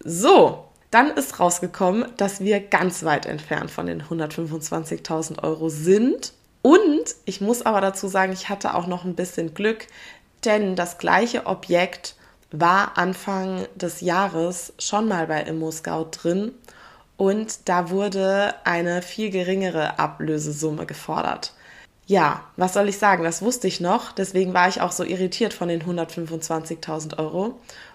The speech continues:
Und dann habe ich in dem Gespräch auch noch rausgehört, dass nicht viel verändert wurde. Da wurden lediglich ein paar Geräte dazu gekauft, mit denen ich aber auch gar nichts anfangen kann, weil da eben ein Italiener drin war und die haben viel Pasta und so gemacht. Ich brauche keine Pasta-Kochstation.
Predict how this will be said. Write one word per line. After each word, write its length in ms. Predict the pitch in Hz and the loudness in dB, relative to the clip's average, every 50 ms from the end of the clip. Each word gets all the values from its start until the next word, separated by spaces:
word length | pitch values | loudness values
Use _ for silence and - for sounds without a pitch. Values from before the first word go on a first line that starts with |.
| _ _ _ | _ _ _
Und 380 | - 247 294 330 311 - - - | 2 4 4 4 2 -2 0 2
dann 280 | 214 226 226 247 247 - - - - _ _ - - | 2 4 4 2 0 -2 -6 -12 -20 _ _ -8 -2
habe 360 | 190 196 196 190 190 226 233 | 0 2 2 2 2 0 0
ich 420 | 240 247 247 247 262 254 - - | 0 2 2 0 0 -2 -4 -4
in 140 | 202 196 196 | -2 -2 0
dem 160 | 190 185 185 | 0 -2 -2
Gespräch 480 | 180 170 - - - 180 190 202 185 - | -4 -6 -6 -4 0 0 0 0 0 -4
auch 100 | 175 170 | -4 -4
noch 220 | 175 170 - - | -4 -6 -4 -2
rausgehört, 500 | 175 185 196 190 - 185 175 170 170 - | -2 -2 0 -2 -4 -4 -4 -4 -4 -4
dass 140 | 180 170 - | -6 -6 -6
nicht 160 | 175 175 - | -8 -8 -8
viel 120 | - 190 180 | -8 -8 -8
verändert 520 | - - - - - 185 175 160 - 165 | -6 -6 -4 -2 -2 -2 -2 -4 -4 -4
wurde. 340 | 151 151 151 156 160 165 160 - - - - - - - - | -4 -2 -2 0 -2 -4 -4 -8 -14 -16 -16 -18 -18 -14 -10
Da 100 | - 170 | -6 -4
wurden 200 | 175 180 180 175 | -2 -2 -2 0
lediglich 640 | 175 185 185 196 190 190 - - 185 190 185 - - | 2 2 2 2 0 -2 -2 -4 -4 -2 -2 -4 -6
ein 100 | 165 165 | -6 -6
paar 220 | - - 190 185 | -4 -4 -4 -2
Geräte 360 | 180 175 165 175 180 175 175 | -2 -2 -2 -2 -2 -2 -2
dazu 360 | 170 170 160 160 160 - 220 | -4 -4 -4 -4 -6 -8 -6
gekauft, 680 | 208 - 233 233 - - 254 247 247 254 262 262 - - | -4 -4 -4 -4 -4 -2 0 2 2 2 0 -2 -4 -6
mit 140 | 185 175 - | -6 -4 -2
denen 160 | 185 180 175 | -2 -2 -2
ich 220 | 170 - - - | -4 -6 -6 -4
aber 240 | - 170 165 160 - | -2 0 0 0 0
auch 160 | - 165 - | -2 -2 -4
gar 100 | - - | -4 -6
nichts 220 | 180 165 160 - - | -6 -6 -8 -8 -6
anfangen 440 | - 185 196 - - 226 226 226 226 | -4 -4 -4 -2 -2 -2 -2 -2 -6
kann, 360 | - - 240 240 254 269 302 294 | -6 -4 -4 -2 -2 -4 -6 -6
weil 160 | - 175 170 165 | -6 -6 -4 -4
da 240 | 165 165 165 165 - - _ _ _ - | -4 -6 -8 -10 -12 -16 _ _ _ -6
eben 360 | - 170 160 165 165 160 165 - | -6 -4 -4 -4 -4 -6 -6 -8
ein 180 | - 160 156 | -8 -10 -10
Italiener 480 | - - - - 156 160 185 202 220 220 | -10 -10 -8 -8 -6 -4 -2 -2 -2 -2
drin 240 | 220 - 214 214 208 | -2 -4 -4 -2 0
war 200 | 214 208 196 - | 0 0 0 -2
und 140 | 170 156 | -4 -6
die 60 | 170 160 | -8 -8
haben 200 | 165 165 160 151 | -8 -8 -10 -10
viel 160 | - 180 165 | -10 -10 -6
Pasta 320 | - 196 208 208 233 226 | -4 -4 -2 0 0 0
und 80 | 226 214 | 0 0
so 100 | 226 220 | -2 -2
gemacht. 300 | 214 214 226 220 - 190 | -2 -2 -2 -2 -4 -6
Ich 80 | 165 | -10
brauche 200 | - - 165 165 | -8 -8 -8 -8
keine 220 | - - 170 170 170 | -6 -6 -8 -8 -8
Pasta-Kochstation. 1200 | - - 175 170 - 190 185 185 - - 185 - - - 202 196 202 - 214 208 220 233 240 | -8 -8 -10 -8 -6 -6 -6 -6 -6 -8 -6 -6 -4 -4 -4 -4 -4 -4 -4 -2 -2 -2 -4